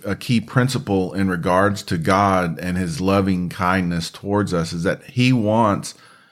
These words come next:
a creation or create, created being to love him and to worship him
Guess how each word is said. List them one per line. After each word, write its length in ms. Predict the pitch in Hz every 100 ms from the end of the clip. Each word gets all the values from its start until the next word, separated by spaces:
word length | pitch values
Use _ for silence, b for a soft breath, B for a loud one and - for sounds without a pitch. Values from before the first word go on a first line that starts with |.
| b b -
a 140 | 98
creation 840 | - 107 98 101 110 - 98 92
or 140 | 85 82
create, 640 | - 98 101 104 82 -
created 460 | - 101 95 90 82
being 480 | 98 110 95 87 b b b b b _
to 220 | - 208
love 320 | 202 110 90 87
him 460 | 85 78 71 69 - _ _ _ _
and 340 | 104 131 135
to 380 | 139 113 104 82 - -
worship 500 | 95 104 101 80 -
him 420 | 87 85 87